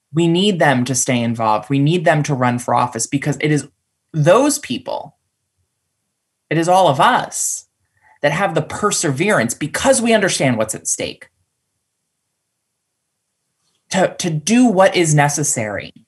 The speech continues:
to overcome the structural barriers that are in place, the institutional barriers that are in place, the prejudices that exist,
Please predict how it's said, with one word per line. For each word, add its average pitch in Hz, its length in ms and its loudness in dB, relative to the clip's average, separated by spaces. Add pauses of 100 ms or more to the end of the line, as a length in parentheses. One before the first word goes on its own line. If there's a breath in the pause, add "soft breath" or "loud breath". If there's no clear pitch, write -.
(440)
to - 180 -6
overcome 190 540 2
the 127 60 -2
structural 180 640 0
barriers 165 560 0
that 160 140 -2
are 151 160 -4
in 147 120 -4
place, 139 400 -6
the 127 100 -4
institutional 185 680 -4
barriers 160 500 -2
that 156 140 -6
are 147 120 -2
in 143 140 -4
place, 135 400 -6 (240 loud breath)
the - 80 -6
prejudices 165 720 -2
that 160 140 0
exist, 143 540 -2